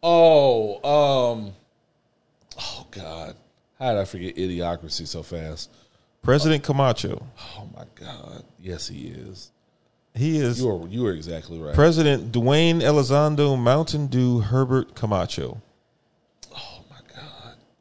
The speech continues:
Speaker 1: you're
Speaker 2: That
Speaker 1: so
Speaker 2: is
Speaker 1: right.
Speaker 2: that is. And, and, and, and hear me out.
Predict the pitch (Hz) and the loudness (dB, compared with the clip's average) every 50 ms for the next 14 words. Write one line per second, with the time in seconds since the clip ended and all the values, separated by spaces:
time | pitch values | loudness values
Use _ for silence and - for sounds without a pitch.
0 | _ _ 107 110 107 113 135 - 202 190 160 139 101 95 98 98 95 92 85 - | _ _ -20 -8 0 2 2 2 4 2 0 0 0 -2 -4 -4 -6 -6 -8 -10
1 | 113 - 120 131 165 185 - - 151 165 156 120 104 101 104 113 - - - - | -6 -4 -2 -2 -2 -4 -2 0 0 2 4 4 4 2 0 -2 -4 -10 -14 -18
2 | _ _ _ _ _ _ _ _ _ _ _ _ _ _ _ _ _ _ _ _ | _ _ _ _ _ _ _ _ _ _ _ _ _ _ _ _ _ _ _ _
3 | _ _ _ _ _ - 381 427 440 440 440 440 440 466 453 440 453 - 453 427 | _ _ _ _ _ -2 0 0 2 2 0 -2 -2 -2 -2 -2 -2 -2 -2 -2
4 | 403 440 494 494 494 494 494 508 - - - - - | 0 0 0 0 2 0 0 2 0 0 -2 -4 -8